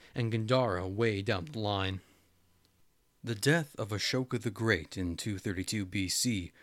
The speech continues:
generally marks the end of the height of the Mauryan Empire,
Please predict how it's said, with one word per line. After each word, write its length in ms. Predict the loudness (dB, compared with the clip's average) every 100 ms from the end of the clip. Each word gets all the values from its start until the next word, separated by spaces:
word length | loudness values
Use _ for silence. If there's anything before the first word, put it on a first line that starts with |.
| -4
generally 380 | 4 4 4 4
marks 480 | 6 4 2 -4 -6
the 180 | -6 2
end 280 | 6 6 4
of 80 |
the 180 | 0 0
height 260 | 2 2 0
of 140 | -6 -2
the 80 |
Mauryan 440 | 0 0 0 0 0
Empire, 520 | 0 0 -4 -4